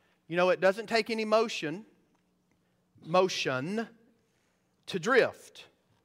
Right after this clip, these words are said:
You only need to do nothing to drift. You're gonna float by if you do nothing.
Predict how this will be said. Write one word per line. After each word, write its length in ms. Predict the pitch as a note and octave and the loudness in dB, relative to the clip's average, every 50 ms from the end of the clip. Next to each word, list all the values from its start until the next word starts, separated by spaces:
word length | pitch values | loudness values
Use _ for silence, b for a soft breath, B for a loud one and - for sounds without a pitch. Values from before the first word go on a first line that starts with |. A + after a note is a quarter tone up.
| _ _ _ _ _ _ _ _ _ _ _ _ _ | _ _ _ _ _ _ _ _ _ _ _ _ _
You 240 | E3 D3+ D#3+ E3+ F#3 | -12 -6 0 2 2
only 180 | G#3 A3+ A#3 | 2 2 2
need 200 | A#3 A#3 A#3+ A3 | 0 0 -2 -4
to 80 | - F#3 | -4 -6
do 120 | G#3 A3 | -6 0
nothing 400 | G#3+ B3 C4+ C#4 - - A#2 - - _ _ _ _ _ _ _ _ _ _ _ _ _ _ _ _ _ _ _ _ _ _ _ - | 4 4 4 4 2 -4 -14 -14 -16 _ _ _ _ _ _ _ _ _ _ _ _ _ _ _ _ _ _ _ _ _ _ _ -16
to 100 | D3 C3+ | -12 -6
drift. 560 | D#3 F3 E3+ C#3 G#2+ - - - _ - - _ _ _ _ _ _ _ _ _ _ _ _ _ _ _ _ - | -2 0 0 0 0 -4 -14 -20 _ -20 -20 _ _ _ _ _ _ _ _ _ _ _ _ _ _ _ _ -12
You're 120 | C3+ E3+ | -2 0
gonna 160 | F#3+ F#3+ F#3 | 0 0 0
float 320 | F3 - G#3 G#3 G3+ E3+ - | 2 4 4 4 4 6 6
by 320 | A#3 B3 A3+ F#3+ E3 D#3+ | 8 8 10 8 8 4
if 200 | E3 D#3+ D3+ - | 4 0 -4 -8
you 60 | E3 | -6
do 140 | D#3 E3 F3 | -4 -4 0
nothing. 400 | F3 F#3 F#3 F3+ - - F#2 | 2 2 2 2 0 -14 -18